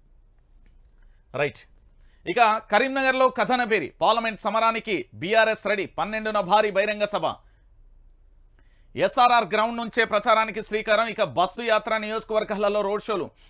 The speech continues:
బీఆర్ఎస్కు బలం ఇవ్వమా అంటే తెలంగా-, ఆ,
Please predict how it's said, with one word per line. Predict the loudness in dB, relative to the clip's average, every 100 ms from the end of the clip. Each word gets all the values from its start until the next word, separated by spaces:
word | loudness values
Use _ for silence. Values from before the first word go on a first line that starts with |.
| _
బీఆర్ఎస్కు | -12 -2 0 0 -2 -4
బలం | -2 -2 -2
ఇవ్వమా | -2 -4 -2
అంటే | -4 -4 -2 -4 -6 _ _ -6
తెలంగా-, | -4 -4 -10 -12 -12
ఆ, | -12